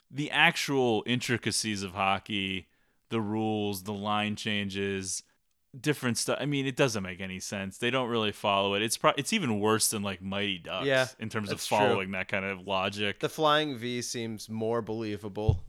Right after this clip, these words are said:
Speaker 1: In a way, yeah.
Speaker 2: Yeah.
Speaker 1: <laughs> Some of the stuff that happens, you're like, "That could never happen."
Speaker 2: Yeah, right.
Speaker 1: But you just sort of roll with it because of the enthusiasm, and they just go for it. Even though it, it's sort of a lower level, crass movie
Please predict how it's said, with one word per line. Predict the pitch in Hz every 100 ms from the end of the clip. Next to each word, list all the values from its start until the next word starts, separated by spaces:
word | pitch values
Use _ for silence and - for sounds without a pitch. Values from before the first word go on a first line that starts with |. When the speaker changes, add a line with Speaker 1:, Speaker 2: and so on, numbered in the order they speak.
| - -
Speaker 1:
In | 185
a | 127
way, | 110 127 131 107
yeah. | 110 135 - -
Speaker 2:
Yeah. | 170 - - _ - -
Speaker 1:
<laughs> | - - - -
Some | 233 254
of |
the | 226
stuff | 190 220 202
that | 156
happens, | 143 180 143 123
you're | 127
like, | 135 135
"That | 151
could | - 131
never | 120 120 117
happen." | 113 139 151
Speaker 2:
Yeah, | 123
right. | 110 110 107 - _
Speaker 1:
But | 196
you | 220
just | 220 214
sort | - 220
of | 165 113
roll | 117 131 156
with | 113 -
it | 107 104 - _ _ _ -
because | 123 135 117
of | 113
the | 110 110
enthusiasm, | 107 - 113 107 104 104 101 101 101
and | 101 98
they |
just | 98 98 - _ 110
go | 110 107 120
for | - 98 85
it. | 85 90 _ _ -
Even | 170 185
though | 180 165
it, | -
it's | 139 -
sort | - 135 139
of | 135 117
a | 120 117 110 107 101 87 _ _ _ -
lower | 117 120 120 117
level, | 113 113 110 107 107 104 101
crass | - 110 107 107 - 107
movie | 104 107 104 104 101 98 98